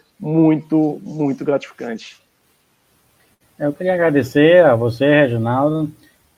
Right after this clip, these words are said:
Speaker 2: pelo convite, e, e queria terminar com um soneto que eu escrevi agora, há pouco tempo, baseado nas palavras, na homilia do Papa Francisco,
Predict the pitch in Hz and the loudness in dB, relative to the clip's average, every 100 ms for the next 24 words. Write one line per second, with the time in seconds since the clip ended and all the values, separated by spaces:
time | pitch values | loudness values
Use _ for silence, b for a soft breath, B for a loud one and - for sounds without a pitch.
0 | _ _ _ _ 117 113 120 123 123 143 | _ _ _ _ -8 -6 -6 -4 -2 -2
1 | 175 - 185 _ _ _ _ _ _ - | -2 -8 -20 _ _ _ _ _ _ -14
2 | 170 196 202 156 _ _ _ _ _ _ | -10 -6 -6 -10 _ _ _ _ _ _
3 | _ _ _ _ _ - 156 160 175 165 | _ _ _ _ _ -8 -6 0 2 4
4 | 170 175 160 156 131 131 156 160 123 104 | 4 6 6 6 4 4 4 4 2 -2
5 | - - 143 147 165 160 156 - 160 135 | -10 0 4 4 4 0 -2 0 2 4
6 | 147 156 156 104 - _ _ _ _ _ | 4 4 2 -6 -18 _ _ _ _ _
7 | _ _ _ _ _ - 127 127 123 120 | _ _ _ _ _ -8 -4 -2 -2 -4
8 | 117 _ _ _ _ _ _ 120 117 117 | -6 _ _ _ _ _ _ -6 -2 0
9 | 107 104 123 143 117 123 113 110 _ _ | 0 0 2 4 2 -2 -6 -8 _ _
10 | 135 147 139 120 131 147 156 139 147 151 | -2 -2 -2 -4 -2 0 2 4 4 4
11 | 147 151 151 - 170 160 131 139 131 117 | 4 4 2 0 -4 0 2 2 0 -2
12 | 120 139 143 131 143 135 147 139 135 135 | -2 0 0 0 -2 -2 -4 -2 -4 -4
13 | 156 147 147 156 156 | -4 -4 -4 -4 -4